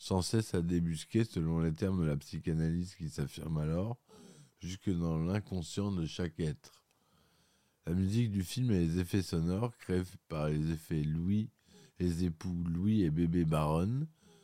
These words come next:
constituent la première bande originale du film n'utilisant que des sources électroniques.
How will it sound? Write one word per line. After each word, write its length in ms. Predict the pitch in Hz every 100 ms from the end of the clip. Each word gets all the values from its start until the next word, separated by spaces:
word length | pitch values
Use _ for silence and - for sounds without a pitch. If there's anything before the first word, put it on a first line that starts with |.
| _ _ _ _ _ _ _ _ _ -
constituent 640 | 98 87 104 90 - 117
la 120 | 107
première 380 | 87 - 98 101
bande 240 | 95 98 95
originale 560 | 90 90 90 87 85
du 140 | 82 76
film 220 | - 120
n'utilisant 580 | 98 80 85 85 101 110
que 140 | -
des 180 | 95 87
sources 320 | - 110 -
électroniques. 880 | 95 92 - - 82 76 - -